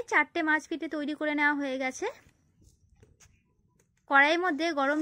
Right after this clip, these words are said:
জল বসিয়ে দিয়েছে। ফুটো থালার মধ্যে মাছগুলোকে দিয়ে এখন এইভাবে ঢাকা দিয়ে কুড়ি থেকে পঁচিশ মিনিট মতন ভাপে সেদ্ধ করে নেব। মা কঙ্কালী রান্নাঘর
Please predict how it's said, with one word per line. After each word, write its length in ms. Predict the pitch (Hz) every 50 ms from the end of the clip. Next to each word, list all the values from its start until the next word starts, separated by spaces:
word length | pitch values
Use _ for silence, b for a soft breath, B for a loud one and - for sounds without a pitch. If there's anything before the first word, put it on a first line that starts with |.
| 294 269
জল 180 | 285 262 262 269 247
বসিয়ে 300 | 285 277 - - 320 311 262
দিয়েছে। 300 | 294 285 269 226 254 269 403 - - - - - - - - _ _ _ _ _ _ _ _ _ _ _ _ _ _ _ _ _ _ - b b b b b b b b _ _
ফুটো 220 | - 320 311 - 381 381 - -
থালার 300 | 330 311 320 330 339 359 370
মধ্যে 240 | 330 311 262 302 330 359 339 294
মাছগুলোকে 540 | 262 262 254 269 269 294 302 294 294 320 302 254 277
দিয়ে 160 | 262 277 277 262 262
এখন 180 | - - 311 349 330
এইভাবে 240 | 277 254 254 247 269 269 277 262
ঢাকা 200 | 262 262 269 269 254
দিয়ে 120 | 277 285 294 -
কুড়ি 160 | 285 269 285 262
থেকে 160 | 277 269 294 285 -
পঁচিশ 280 | 285 269 269 285 277 262 269
মিনিট 180 | 285 285 277 294 277 294
মতন 200 | 294 - 311 330 320 269
ভাপে 240 | 254 247 - 269 269 -
সেদ্ধ 220 | - 277 240 240 285 277 285
করে 140 | 285 277 262 269
নেব। 120 | 262 262 392 571 - _ _ _ _ _ _ _ _ _ _ _ _ _ _ - - - 285
মা 100 | 294 320 339 -
কঙ্কালী 340 | 392 403 392 403 427 427 403 403
রান্নাঘর 380 | 403 392 403 415 392 392 415